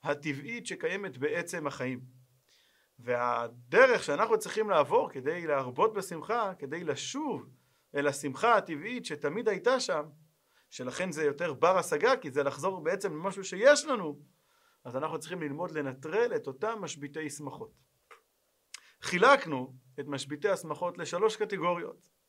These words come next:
אחת, דיברנו על דאגות, פחדים, חרדות.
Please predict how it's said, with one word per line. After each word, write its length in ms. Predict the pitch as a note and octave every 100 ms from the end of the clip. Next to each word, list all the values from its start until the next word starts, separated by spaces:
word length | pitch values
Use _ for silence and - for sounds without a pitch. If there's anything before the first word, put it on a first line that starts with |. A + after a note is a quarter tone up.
| _ _ _ _ _
אחת, 480 | C#3+ - G#3+ B3 - _ _ _ -
דיברנו 460 | C3 D#3 F3 E3+ D3+
על 120 | B2+
דאגות, 600 | B2+ B2 C3+ G3+ E3 -
פחדים, 560 | - B2+ C3 G3 F3+ C#3+
חרדות. 680 | C3 B2+ C3 G3+ F#3 -